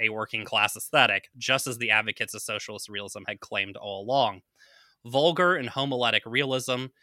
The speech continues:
is vulgar to those from a fleshier, more delicate training. But rather than a ludicrous ideology forced onto a docile, retarded public,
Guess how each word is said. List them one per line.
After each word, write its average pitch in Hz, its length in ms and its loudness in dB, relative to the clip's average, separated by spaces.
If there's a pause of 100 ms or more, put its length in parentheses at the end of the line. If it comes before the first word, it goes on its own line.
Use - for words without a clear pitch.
(200)
is 117 200 -6
vulgar 135 400 2
to - 160 -6
those 113 340 0
from 110 200 -2
a 101 80 4
fleshier, 120 640 2
more 110 180 -6
delicate 107 520 -4
training. 117 560 -2 (420)
But 123 140 -2
rather 170 280 8
than 151 140 0
a 123 60 0
ludicrous 135 600 -2
ideology 110 560 0
forced 113 420 -6
onto 110 240 -8
a 101 80 -6
docile, 107 680 0
retarded 98 560 -8
public, 175 500 0